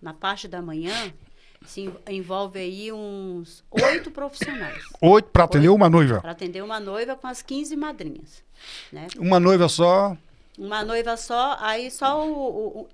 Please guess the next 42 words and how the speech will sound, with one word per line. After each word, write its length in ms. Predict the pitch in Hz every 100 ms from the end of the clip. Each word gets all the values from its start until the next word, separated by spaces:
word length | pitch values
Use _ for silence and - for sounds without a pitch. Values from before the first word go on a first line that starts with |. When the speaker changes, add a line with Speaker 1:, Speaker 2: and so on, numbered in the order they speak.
| _
Speaker 1:
dois 280 | 190 240 247
profissionais, 840 | 226 220 - 214 170 - _ _ _ _ _ _
que 80 | 160
seria 480 | - 180 170 170
o 380 | 165 160 156 151
penteadista, 840 | 156 180 180 190 185 247 311 - 415 _ _ _ -
e 40 | 226
a 40 |
maquiadora. 680 | 233 220 - 247 196 131 - - -
Speaker 2:
E 60 | 165
pra 200 | - 233
ma-, 160 | 240
a 160 | - 185
criar, 420 | - 175 170 147
montar 400 | 151 160 156 160
um, 220 | 165 160 -
um 120 | 147
salão, 360 | - 131 135 -
eh, 140 | - -
nós 300 | 127 139 117
iríamos 220 | 120 120
mostrar 240 | 120 - 123
aqui, 160 | 113 143
devia 260 | 117 117
ter 120 | -
mostrado, 520 | 117 113 - 139 120 110
nós 260 | 113 107
não 140 | 117 117
programamos, 540 | 120 110 117 139 127 - - -
o 100 | 127
salão, 480 | - 143 127 110
são 180 | 104 147
vários 280 | 120 117 110
ambientes, 400 | 143 190 131 120
nós 160 | 127 117
Speaker 1:
São. 60 |
Speaker 2:
entendemos. 500 | 135 160 113 110 117 - - -
Então 140 | -
você 200 | 156 -
tem 160 | 131 131
um 80 | 131
aluguel, 560 | 147 123 135 135 131